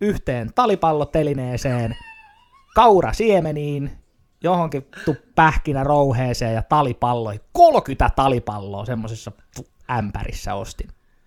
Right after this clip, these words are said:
Kyllä, keski-ikä iski päin näköä. Ihan oikeesti just semmonen, hei Olli, kaksikymmentäseitsemänvuotias, tiedätkö mitä sinä teet viiden vuoden päästä melkein viidelläkympillä? Varmaan ostan jonkun kivan jutun itselleni. Ei, sinä ostat lintulautoja.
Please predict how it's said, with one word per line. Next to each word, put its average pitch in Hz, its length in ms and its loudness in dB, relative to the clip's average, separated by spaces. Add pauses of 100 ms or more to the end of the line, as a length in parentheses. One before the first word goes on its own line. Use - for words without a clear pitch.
(320)
Kyllä, 123 360 2 (440)
keski-ikä 135 500 0
iski 123 280 -4
päin 104 280 -6
näköä. 107 360 -8 (760)
Ihan 262 200 4
oikeesti 180 420 4
just 196 220 2
semmonen, 139 360 0 (240)
hei 247 240 6
Olli, 156 200 4
kaksikymmentäseitsemänvuotias, 120 1160 -2
tiedätkö 151 360 -2
mitä 151 180 -2
sinä 196 200 0
teet 156 280 -2 (100)
viiden 156 300 0
vuoden 117 240 -6
päästä 123 360 -2 (240)
melkein 135 340 -2
viidelläkympillä? 104 720 -6 (400)
Varmaan 123 360 -2
ostan 147 300 -2
jonkun 143 360 -4 (400)
kivan 160 280 4
jutun 156 280 0
itselleni. 107 540 -6
Ei, 117 920 -2
sinä 233 260 -6
ostat - 260 -8
lintulautoja. 160 840 0